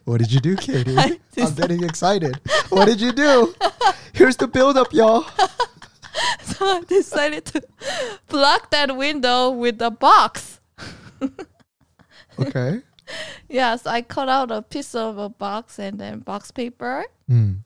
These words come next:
Speaker 2: And I wanted to, like, block that part.
Speaker 1: Mm-hmm.
Speaker 2: And yeah, and I, I was, like, inside my heart, I was like, "Yes, I beat them."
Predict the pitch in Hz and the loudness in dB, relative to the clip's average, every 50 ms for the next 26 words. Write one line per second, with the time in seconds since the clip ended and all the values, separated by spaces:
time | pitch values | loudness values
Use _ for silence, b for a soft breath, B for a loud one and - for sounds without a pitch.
0 | _ _ _ _ - 190 196 202 208 208 202 196 190 196 196 202 208 - - - | _ _ _ _ -10 -8 -8 -6 -6 -6 -6 -6 -8 -8 -8 -10 -10 -10 -10 -10
1 | 202 185 180 175 165 175 175 _ - 185 185 190 190 _ - 185 170 - _ - | -10 -10 -8 -10 -10 -10 -12 _ -12 -12 -10 -12 -12 _ -12 -12 -12 -12 _ -8
2 | - 202 196 233 349 453 _ - - 113 104 110 117 127 147 160 B B B B | -6 -4 -2 -2 -4 -6 _ -10 -6 -4 -2 0 0 0 -2 -4 B B B B
3 | B B B B _ _ _ - 202 196 190 185 185 185 180 180 180 180 180 180 | B B B B _ _ _ -10 -8 -6 -6 -6 -6 -6 -6 -6 -8 -8 -8 -8
4 | 196 208 - - _ _ _ _ _ _ _ _ _ _ _ _ _ _ _ _ | -10 -10 -12 -16 _ _ _ _ _ _ _ _ _ _ _ _ _ _ _ _
5 | - 226 247 233 202 185 - 202 190 185 185 185 - _ _ _ - - - - | -10 -8 -8 -6 -8 -8 -8 -10 -10 -10 -10 -12 -14 _ _ _ -16 -14 -12 -12
6 | - - - - - - - - - - - - - 196 190 190 - 190 185 185 | -12 -14 -16 -16 -20 -20 -20 -20 -20 -20 -20 -18 -14 -14 -14 -14 -12 -12 -12 -10
7 | 185 208 196 190 175 196 190 - 202 190 185 180 180 - - - - - - - | -10 -10 -10 -10 -10 -10 -10 -10 -10 -10 -10 -10 -12 -14 -16 -18 -18 -20 -20 -20
8 | - - - - - - - 196 202 196 185 202 - - - 202 196 - - 196 | -20 -20 -20 -20 -20 -20 -20 -20 -18 -18 -18 -20 -20 -18 -16 -16 -16 -16 -14 -14
9 | 196 196 _ - - 69 - - - 220 | -14 -14 _ -16 -14 -14 -12 -10 -8 -8